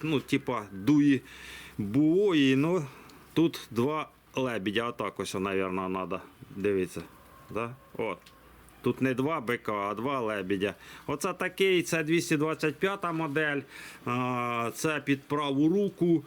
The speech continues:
Якби, ну, не знаю. Якщо я ж кажу, якщо х-, ну, сталь тут, е,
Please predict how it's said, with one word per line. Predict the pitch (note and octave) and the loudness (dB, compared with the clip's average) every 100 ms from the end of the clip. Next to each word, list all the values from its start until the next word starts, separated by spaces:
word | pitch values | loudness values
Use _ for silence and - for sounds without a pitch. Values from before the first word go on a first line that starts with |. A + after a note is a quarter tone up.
| - - - - | -10 -18 -18 -4
Якби, | A#2 C#3 C#3+ A#2+ A2+ C3+ C3 C#3 | 2 2 2 -2 0 2 2 2
ну, | G#3+ B3+ B3 G#3+ | 0 -2 -2 -2
не | F3 F3 F3 | 0 2 2
знаю. | D3 E3 E3 C3 B2+ B2+ B2+ C3 C3 - C3+ - - - - - - - - - - - - - - - - - | 2 2 2 2 2 4 4 2 0 -4 -10 -12 -18 -20 -20 -20 -20 -18 -18 -6 -6 -6 -10 -10 -12 -12 -10 -2
Якщо | D#3+ F#3 E3+ | 0 0 0
я | E3+ D3+ | 0 -2
ж | |
кажу, | - C#3 B2 | -6 -2 2
якщо | C3+ F3 - F3 | 2 2 2 0
х-, | E3 F#3 C3+ | 2 -2 -4
ну, | C#3+ C#3 | -4 -4
сталь | C3 - G3+ F#3+ D3+ - | -4 -2 -2 0 -2 2
тут, | D#3 D3 - | 2 2 0
е, | C#3+ C#3+ C#3 C3+ C3 | 2 2 4 2 2